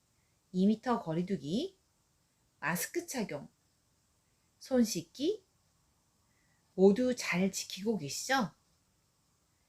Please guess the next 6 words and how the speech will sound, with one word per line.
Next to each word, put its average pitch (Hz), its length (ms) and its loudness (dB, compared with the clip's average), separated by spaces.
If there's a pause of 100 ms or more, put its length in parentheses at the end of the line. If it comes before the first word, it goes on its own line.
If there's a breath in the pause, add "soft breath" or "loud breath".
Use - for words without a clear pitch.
(320)
일본어로 294 600 4
이것들은 175 720 0
어떻게 285 720 0
표현할까요? 254 800 -2 (1300)
거리 175 340 2
두기, 247 440 -4